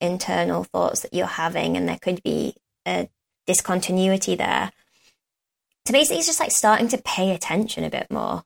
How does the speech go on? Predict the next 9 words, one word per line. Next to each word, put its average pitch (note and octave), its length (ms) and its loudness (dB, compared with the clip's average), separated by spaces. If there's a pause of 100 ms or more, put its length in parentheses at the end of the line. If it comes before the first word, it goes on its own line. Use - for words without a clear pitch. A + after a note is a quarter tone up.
essentially, - 760 -2
to, F3 200 0
like, D#3+ 300 -2
what's E3+ 420 -2
going E3 320 -2
on D#3+ 320 -2 (280)
with E3+ 240 -2
your D#3 100 0
psychology. E3 800 0